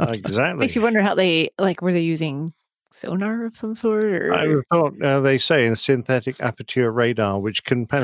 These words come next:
Speaker 1: penetrate, uh, quite a long way down if it's, uh, snow, it's not gonna be terribly dense, uh, because that radar can, you know, penetrate Earth. A lot of archaeologists use it,
Speaker 2: Mm-hmm.
Speaker 1: um, to find, uh, you know, things, and, and police use it for,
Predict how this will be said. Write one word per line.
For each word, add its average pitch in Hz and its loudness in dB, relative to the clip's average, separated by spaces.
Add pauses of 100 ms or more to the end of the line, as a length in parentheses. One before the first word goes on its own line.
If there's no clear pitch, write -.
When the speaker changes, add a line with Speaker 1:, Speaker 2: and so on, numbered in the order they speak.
Speaker 1:
penetrate, 113 -2 (220)
uh, 110 2
quite 123 0
a 113 4
long 113 4
way 110 4
down 110 2
if 104 0
it's, - -2
uh, 113 -2
snow, 120 0 (100)
it's 104 -2
not 117 2
gonna 110 -2
be 104 0
terribly 101 -2
dense, 101 0 (760)
uh, 104 -2
because 104 -2
that 123 2
radar 107 2
can, 101 0
you 117 -4
know, 101 2 (120)
penetrate 101 -2
Earth. 120 0
A 101 -2
lot 101 0
of 98 0
archaeologists 104 0
use 95 -2
it, 90 -4
Speaker 2:
Mm-hmm. 156 2 (380)
Speaker 1:
um, 98 -2
to 98 -2
find, 98 2
uh, 95 2
you 101 0
know, 95 2
things, 92 -2 (160)
and, 101 -2
and 101 0
police 110 0
use 95 2
it 98 -2
for, 95 2